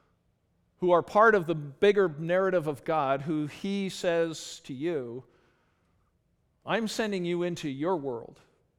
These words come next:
Whatever your work world is, whatever your school world is, whatever your neighbor world is,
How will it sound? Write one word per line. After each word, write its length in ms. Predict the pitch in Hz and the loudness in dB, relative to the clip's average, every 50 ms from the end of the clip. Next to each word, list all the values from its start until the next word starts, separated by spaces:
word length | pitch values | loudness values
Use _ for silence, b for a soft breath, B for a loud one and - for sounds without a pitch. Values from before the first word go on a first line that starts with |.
| _ _ _ _ _ _ _ _ _ _ _ _ _ _ _ _ _ _ _ _ _ | _ _ _ _ _ _ _ _ _ _ _ _ _ _ _ _ _ _ _ _ _
Whatever 340 | - 135 156 196 214 208 208 | -4 0 0 2 4 4 4
your 220 | 190 175 156 147 | 4 4 2 0
work 320 | 139 131 170 202 202 202 - | 0 2 2 2 2 2 2
world 300 | 196 190 185 180 160 165 | 2 2 2 2 2 2
is, 320 | 170 170 170 165 151 - | 2 2 2 0 -2 -4
whatever 340 | 151 147 139 156 160 160 156 | -4 -2 -2 -2 -2 -2 -4
your 180 | 139 131 131 | -4 -6 -6
school 380 | - - - - 196 208 208 196 | -8 -10 -8 -6 -2 0 0 2
world 480 | 190 196 190 185 185 180 175 175 165 170 | 2 2 4 4 4 2 2 0 0 -2
is, 380 | 175 170 165 170 160 - - | 0 0 0 0 -2 -6 -6
whatever 520 | 151 147 143 139 156 175 180 170 180 165 156 | -2 0 2 4 4 4 4 2 2 0 0
your 200 | 147 139 135 135 | 0 -2 -4 0
neighbor 340 | 143 170 196 190 202 190 | 2 4 4 4 4 2
world 400 | 180 165 175 185 180 175 175 160 | 2 2 2 4 4 2 2 2
is, 420 | 175 170 170 165 170 156 143 - | 2 2 4 2 2 0 -4 -10